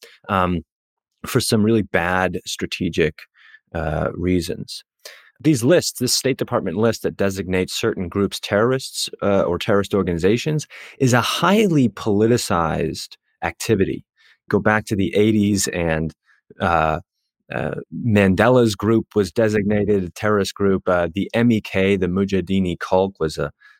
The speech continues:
uh, an Iranian dissident group that used to engage in terrorism. They were for a long time considered, uh, on this, uh, list of designated terrorist groups. At the end of the Obama administration, for what seemed to me like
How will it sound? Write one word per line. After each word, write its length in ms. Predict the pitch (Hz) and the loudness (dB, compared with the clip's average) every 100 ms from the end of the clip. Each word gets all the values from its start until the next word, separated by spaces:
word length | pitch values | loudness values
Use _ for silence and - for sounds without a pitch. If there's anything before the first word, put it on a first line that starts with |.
| _ | _
uh, 160 | - 71 | -10 -6
an 80 | 87 | -4
Iranian 460 | 85 95 104 101 87 | 0 2 2 2 2
dissident 480 | 110 - 107 98 | 0 0 0 0
group 360 | 95 95 98 - | 0 0 0 0
that 220 | 85 78 | 0 0
used 200 | 80 - | -2 -8
to 80 | - | -6
engage 380 | 87 90 95 90 | -4 0 0 0
in 160 | 82 78 | -4 -2
terrorism. 680 | 101 98 101 98 98 95 - _ - | 0 2 2 2 0 -2 -4 _ -2
They 160 | 104 | 2
were 160 | 104 98 | 4 4
for 160 | - 95 | 2 0
a 80 | |
long 240 | 90 95 95 | 2 0 -2
time 320 | - 92 87 | -2 -4 -4
considered, 640 | - 90 - 95 92 87 - _ _ _ | -6 -10 -4 0 2 0 -6 _ _ _
uh, 180 | 92 87 | 0 0
on 220 | - 95 | 2 0
this, 340 | 92 90 - - - | 2 0 -2 -4 -6
uh, 120 | 85 | -6
list 420 | 87 101 98 - | 0 0 0 -2
of 120 | 85 | -4
designated 520 | 85 95 90 90 87 82 | 0 0 0 0 -2 0
terrorist 340 | 107 98 - | 0 2 0
groups. 340 | 98 92 - - - | 0 0 -2 -12 -6
At 100 | 92 | -2
the 140 | 95 | 0
end 100 | 90 | 2
of 60 | 107 | 2
the 100 | 98 | 2
Obama 360 | 95 101 101 95 | 2 2 2 2
administration, 720 | 92 95 92 98 92 - 92 | 2 0 0 0 0 -2 -4
for 200 | - 90 | -2 -2
what 220 | 85 82 | 0 -2
seemed 240 | - 95 90 | -2 -4 -4
to 80 | 90 | -2
me 160 | 90 | 0
like 200 | 85 80 | 2 0